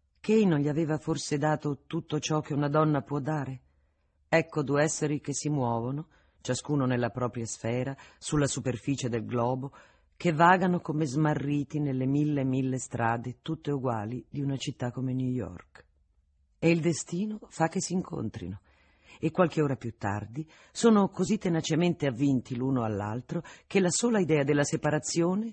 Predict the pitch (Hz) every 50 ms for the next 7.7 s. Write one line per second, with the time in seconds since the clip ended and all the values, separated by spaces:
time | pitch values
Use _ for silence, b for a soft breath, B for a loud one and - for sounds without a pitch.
0 | - - - 165 180 147 147 175 170 - - 165 160 156 160 165 175 170 170 -
1 | - 151 147 147 160 147 131 101 101 104 113 101 107 104 - _ _ _ _ _
2 | _ _ _ _ _ _ _ _ _ - 135 139 135 139 131 - - 135 123 131
3 | - 127 131 - 151 143 127 117 - - - - - _ _ _ _ _ _ _
4 | _ _ _ _ _ _ - 160 160 - 196 220 208 - 185 180 156 - 190 196
5 | - - 165 147 - - - 143 123 - 185 196 175 151 127 127 127 123 147 160
6 | 147 131 120 110 117 123 151 165 - 143 - - 117 113 - 123 110 - 139 131
7 | 123 123 120 113 - 139 139 131 127 123 123 120 B